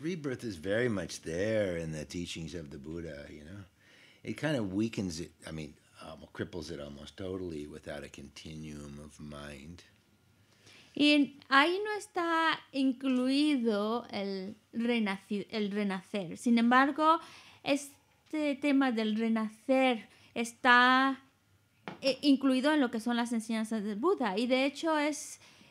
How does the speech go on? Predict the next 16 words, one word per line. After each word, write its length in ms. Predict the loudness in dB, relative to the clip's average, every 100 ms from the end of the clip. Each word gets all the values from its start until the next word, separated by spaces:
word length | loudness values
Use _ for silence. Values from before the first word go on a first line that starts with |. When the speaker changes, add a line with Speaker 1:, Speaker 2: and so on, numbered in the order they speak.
| -2
Speaker 2:
es 220 | -2 0
en 320 | 0 0 -4 -12 _ -6
Es 200 | -2 0
importante 1000 | 2 2 2 4 6 6 4 0 -6 -8 -14 -2
la 180 | 2
idea 400 | 2 4 4 4
que 100 | 4
nos 160 | -2 -4
está 240 | -2 -4
transmitiendo 840 | -2 -2 0 0 0 2 2 0 -2
de 180 | 0 -2
esa 360 | -2 0 0 -2 -14 _ _
continuidad 1120 | 4 4 2 0 2 2 2 2 4 6 4 0 -14 -8
de 160 | -2
nuestra 340 | -2 -2 -8 -14
mente. 380 | -14 -16 -20